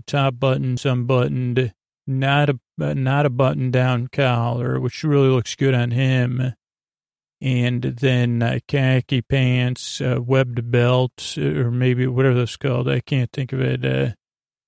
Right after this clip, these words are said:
not webbed belt, uh, a braided belt. Is that what it's called? Braided, the old braided belt. Uh,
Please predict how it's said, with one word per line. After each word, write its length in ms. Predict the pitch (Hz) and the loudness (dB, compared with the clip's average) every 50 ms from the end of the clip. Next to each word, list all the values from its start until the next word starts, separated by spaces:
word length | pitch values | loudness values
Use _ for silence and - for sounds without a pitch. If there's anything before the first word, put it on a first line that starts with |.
| _ _ _ - | _ _ _ -8
not 320 | 143 139 135 135 139 143 131 | -4 0 2 2 2 0 0
webbed 440 | 120 123 120 117 113 117 117 113 | 0 0 0 0 -2 -4 -8 -4
belt, 500 | - 127 120 123 127 123 123 117 - - | -2 0 2 2 2 0 -2 -4 -4 -4
uh, 400 | 139 - 131 127 127 - 123 123 110 _ _ _ _ _ _ _ _ _ _ _ _ _ _ _ _ _ _ _ _ _ - | -2 0 0 0 0 0 -2 -2 -4 _ _ _ _ _ _ _ _ _ _ _ _ _ _ _ _ _ _ _ _ _ -8
a 80 | 139 127 | -8 -8
braided 560 | 110 110 120 117 131 139 143 151 165 147 147 | -4 -2 0 2 4 4 2 2 0 -2 0
belt. 360 | 160 175 185 190 185 - - | 0 0 0 0 -2 -4 -6
Is 120 | 135 120 - | -6 -2 -2
that 140 | 143 151 | -2 0
what 120 | 175 185 170 | 0 0 -2
it's 140 | - - - | -4 -4 -4
called? 300 | - 175 190 180 143 123 | -2 0 0 0 -2 0
Braided, 360 | 139 139 147 160 151 156 151 | 2 2 2 2 2 0 0
the 120 | 151 143 147 | 0 0 2
old 220 | 156 147 131 127 | 2 0 0 0
braided 460 | 135 143 147 151 151 147 143 127 120 | 2 2 2 2 2 0 -2 -2 0
belt. 500 | 127 139 143 147 135 123 117 113 - - | 0 2 2 2 2 2 0 -2 -4 -2
Uh, 420 | 139 131 127 131 127 131 127 123 | -2 0 0 0 0 0 0 -2